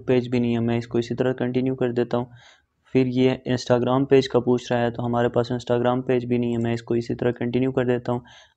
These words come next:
अगर आप अपने किसी पेज की भी प्रमोशन करवाना चाह रहे हैं, तो आप यहाँ से ईजीली कर सकते हैं free of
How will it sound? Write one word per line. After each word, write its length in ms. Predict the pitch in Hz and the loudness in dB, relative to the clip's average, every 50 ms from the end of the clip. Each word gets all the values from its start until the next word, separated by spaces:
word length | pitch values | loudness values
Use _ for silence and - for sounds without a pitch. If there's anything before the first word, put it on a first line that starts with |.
| - | -6
अगर 200 | 120 117 131 135 | -2 2 4 6
आप 140 | 135 135 139 | 6 6 6
अपने 220 | 139 139 - 135 | 4 4 2 -2
किसी 260 | 123 - 120 - 135 131 | -2 -2 -2 0 0 0
पेज 400 | 131 - 120 120 127 131 127 - | 2 4 4 4 4 4 2 -4
की 200 | - - 123 120 | -4 -2 0 0
भी 140 | 117 120 | 2 0
प्रमोशन 460 | 117 117 117 113 113 117 117 - - 120 | 0 0 0 0 0 -2 -4 -4 -4 -4
करवाना 400 | 117 117 113 117 117 117 120 117 | -2 -2 -2 0 0 0 -2 -2
चाह 160 | 117 120 117 | 0 0 0
रहे 120 | 117 117 | 0 0
हैं, 80 | 117 117 | -2 -2
तो 80 | 117 | -2
आप 180 | 113 113 - - | -2 -2 -2 -2
यहाँ 180 | 117 117 117 113 | -2 -2 -2 -2
से 220 | 117 120 117 120 | -4 -2 -2 -2
ईजीली 280 | 120 117 - 123 131 131 | -2 -4 -2 -4 -4 -4
कर 280 | 131 - - - 120 | -4 -8 -6 -4 -4
सकते 320 | 117 - - 110 - - 113 | -4 -2 -4 -6 -4 -4 -4
हैं 100 | 113 113 | -4 -4
free 280 | - - 120 117 | 0 2 2 2
of 0 | 110 | 2